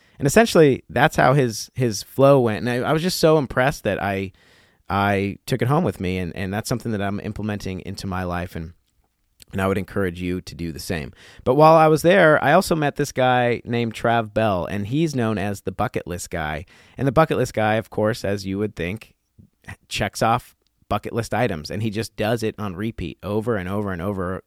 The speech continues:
constantly knocking these big items off. And he had us write a bucket list for our lives. And, you know,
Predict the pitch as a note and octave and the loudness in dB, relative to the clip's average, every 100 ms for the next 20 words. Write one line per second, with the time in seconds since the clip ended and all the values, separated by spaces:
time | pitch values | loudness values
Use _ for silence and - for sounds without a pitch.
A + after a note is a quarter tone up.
0 | - - C3 B2 - - G#2 G2 - - | -12 -4 -4 -4 -6 -6 -4 -6 -10 -20
1 | - - - G#2 A2+ A2 G#2+ G2+ A2+ G2+ | -20 -18 -2 0 0 -2 -4 -2 0 0
2 | G#2+ G#2 G2+ F2+ F2 - - A2 G#2 G2+ | 0 -2 -2 -2 -4 -6 -8 -4 -4 -4
3 | D3+ C#3+ C3 C#3 C#3 B2+ C#3 B2 C#3+ - | -2 0 2 2 2 0 0 2 0 0
4 | - D2+ - A#2 A2+ G#2 C3 C#3 D2 - | -6 -8 -4 0 0 2 0 0 -4 -12
5 | _ _ _ _ A2 A2 A2 G#2+ G#2 F#2+ | _ _ _ _ -2 0 0 0 -2 -6
6 | _ _ _ - A#2 A2+ - | _ _ _ -6 -2 0 -2